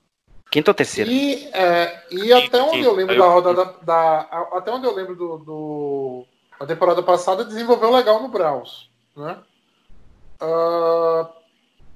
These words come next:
Speaker 2: era esse cara que a gente devia ter pego no ano passado?
Speaker 1: Cara, o Mike
Speaker 2: Ele
Speaker 1: Wilson tinha
Speaker 2: caiu
Speaker 1: muito
Speaker 2: muito, ele caiu
Speaker 1: É,
Speaker 2: muito.
Speaker 1: mas ele tinha muitos problemas em relação a, a, a, em campo e tudo mais, principalmente em relação à,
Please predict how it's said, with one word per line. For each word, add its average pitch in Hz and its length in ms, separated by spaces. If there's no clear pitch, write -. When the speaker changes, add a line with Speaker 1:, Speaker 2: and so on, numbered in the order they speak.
Speaker 2:
era 302 360
esse 302 180
cara 214 220
que 202 100
a - 20
gente 185 100
devia 165 180
ter 160 180
pego 160 340
no 151 100
ano 151 120
passado? 135 640
Speaker 1:
Cara, 113 680
o 113 120
Mike 139 280
Speaker 2:
Ele 143 100
Speaker 1:
Wilson 254 180
tinha 175 100
Speaker 2:
caiu 151 80
Speaker 1:
muito 254 180
Speaker 2:
muito, 175 680
ele 135 160
caiu 151 300
Speaker 1:
É, 170 140
Speaker 2:
muito. 135 120
Speaker 1:
mas 135 200
ele 165 160
tinha 170 200
muitos 165 260
problemas 147 580
em 156 60
relação 143 460
a, 107 880
a, 113 80
a, 120 240
em 127 100
campo 131 400
e - 20
tudo 123 200
mais, 123 240
principalmente 143 480
em - 20
relação 131 380
à, 123 220